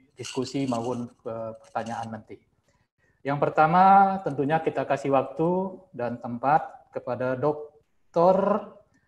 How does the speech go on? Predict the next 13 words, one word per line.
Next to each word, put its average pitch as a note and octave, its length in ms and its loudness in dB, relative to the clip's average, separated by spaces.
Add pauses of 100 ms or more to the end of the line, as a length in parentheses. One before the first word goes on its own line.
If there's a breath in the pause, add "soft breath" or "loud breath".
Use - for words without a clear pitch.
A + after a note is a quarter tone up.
Denny D3+ 400 4
Satria D#3 400 2
Utama, D3+ 480 2
S - 160 -8
P D3+ 80 0
T D3+ 80 -6
H D3 160 0
T D#3 80 0
K - 100 -4 (140)
L C#3+ 80 -2
Konsultan D3 560 -4
Fix, - 560 -2 (480 soft breath)
dengan C#3 400 2